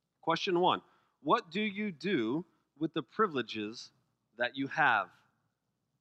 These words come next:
So following the religious leaders attempting to trap Jesus and then failing in twenty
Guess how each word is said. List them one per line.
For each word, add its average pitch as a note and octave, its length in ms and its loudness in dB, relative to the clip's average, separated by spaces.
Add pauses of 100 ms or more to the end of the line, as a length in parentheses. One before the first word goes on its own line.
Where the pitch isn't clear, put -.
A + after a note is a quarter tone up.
(220)
So D#3 180 2
following A3+ 400 8
the F3 80 6
religious E3 400 2
leaders D#3+ 300 2
attempting D#3+ 580 2
to C#3 80 -6
trap E3+ 420 2
Jesus D3+ 520 -2
and C#3 80 -2
then C3+ 180 4 (680)
failing F3+ 540 6
in D3+ 220 4
twenty E3+ 540 4